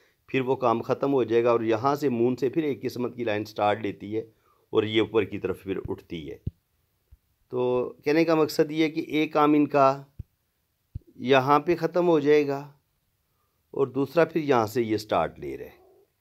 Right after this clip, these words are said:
इसका मतलब ये है कि सताईस अट्ठाईस के बाद एक और काम ये शुरू करेंगे और उसके बाद आगे फिर अल्लाह ताला इनको कामयाबियाँ देगा। थर्टी फ़ाइव पे जाके इनका ये वाला काम भी तकरीबन ख़त्म हो जाएगा।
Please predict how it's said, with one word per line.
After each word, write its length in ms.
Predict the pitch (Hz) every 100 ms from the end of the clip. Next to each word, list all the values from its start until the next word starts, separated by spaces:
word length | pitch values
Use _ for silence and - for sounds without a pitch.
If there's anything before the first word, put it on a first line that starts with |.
| _ _ _ _ 139
इसका 240 | - 156
मतलब 340 | 151 151 151
ये 300 | 147 143 143
है 100 | 139 143
कि 420 | _ 143 127 -
सताईस 400 | - - 131 131
अट्ठाईस 340 | 139 135 127 -
के 140 | 135
बाद 340 | 123 123 123 - _ _ _ _ _ _ -
एक 200 | 135 135
और 140 | 156 170
काम 300 | 156 135 123
ये 160 | 131
शुरू 280 | - 117 120
करेंगे 460 | 120 113 120 120 120
और 220 | - 123
उसके 280 | 135 - 120
बाद 300 | 110 107 -
आगे 320 | 110 107 107
फिर 140 | 113
अल्लाह 180 | 101 101
ताला 180 | 98 101
इनको 280 | 98 104 104
कामयाबियाँ 600 | 107 101 98 95 107 107
देगा। 360 | 120 131 113 - _ _ _ _ 135
थर्टी 240 | 131 156
फ़ाइव 320 | 156 143 147 147
पे 80 | 139
जाके 300 | 127 120 135
इनका 200 | 123 123
ये 180 | 123
वाला 200 | 127 117
काम 260 | 107 113 104
भी 80 | 110
तकरीबन 380 | 98 98 90 95
ख़त्म 320 | 101 - 117
हो 140 | 107
जाएगा। 380 | 101 101 101